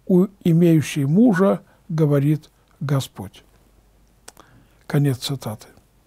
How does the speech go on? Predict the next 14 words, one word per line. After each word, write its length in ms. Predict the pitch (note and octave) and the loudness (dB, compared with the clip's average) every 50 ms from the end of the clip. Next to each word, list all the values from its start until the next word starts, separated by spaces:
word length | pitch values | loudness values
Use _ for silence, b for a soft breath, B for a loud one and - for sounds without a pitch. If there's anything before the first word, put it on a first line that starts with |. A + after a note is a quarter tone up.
| _ _ _ - | _ _ _ -6
Вот 180 | - D3 C3+ - | -6 -6 -2 0
так, 300 | - G3+ F#3+ - - - | 0 0 0 -2 -6 -8
э, 220 | F#3 D3+ D3+ D3+ - | -8 -8 -10 -10 -12
Киприан 380 | - D3+ - - E3 D3+ C#3 B2 | -14 -8 -4 -2 0 0 -2 -2
Карфагенский 920 | - - C#3 B2 - D3 C#3+ D3 A#3+ C4 C4 G#3+ - - A3 G3+ F#3 B B B B B B B B B - | -4 -6 -6 -4 -2 -2 0 2 2 2 2 0 0 -2 -2 -2 -2 B B B B B B B B B -2
аллегорически 960 | D#3+ D#3 D3 D3 D3 D3 C#3+ F3 G#3+ G3 - - F#3 D3+ - - - D#3+ C#3+ | 0 0 0 0 0 2 2 2 2 2 2 0 -4 -4 -4 -6 -8 -8 -8
истолковывает, 960 | - - - C3+ - A2+ - - G#3 G#3+ G#3+ F#3+ F#3+ F#3 F3+ E3+ D#3+ - - _ b b b b b b b b b b b b b b b b b b b b b _ - | -8 -10 -10 -10 -10 -10 -4 0 0 2 2 2 0 0 -2 -2 -6 -10 -20 _ b b b b b b b b b b b b b b b b b b b b b _ -2
э, 300 | D3+ C#3 C#3 C#3 C#3 C#3 E3 A3+ - _ - | 0 0 2 2 0 -2 -4 -8 -14 _ -4
вот 240 | D3 D#3 D#3 D3+ | -4 -2 0 0
это 180 | E3+ D3 - D3 | -2 -2 -2 -4
обстоятельство, 880 | C3+ - - - C3+ D3+ - B3+ B3 - - A3 E3+ - - G3+ F#3 D#3+ | -4 -4 -6 -2 0 2 2 2 0 0 -2 -2 -4 -2 -4 -4 -4 -4
что 360 | - - - D3+ D3 D3 E3 - | -4 -6 -6 -4 -4 -4 -4 -4
у 100 | - F3 | -2 0
Илканы – 760 | D#3+ D3+ C#3+ C3+ - - G#3 A3 A#3 A3 A3 G#3 G3+ G3 G3 | 0 0 0 -2 0 0 2 2 2 4 2 2 2 0 -2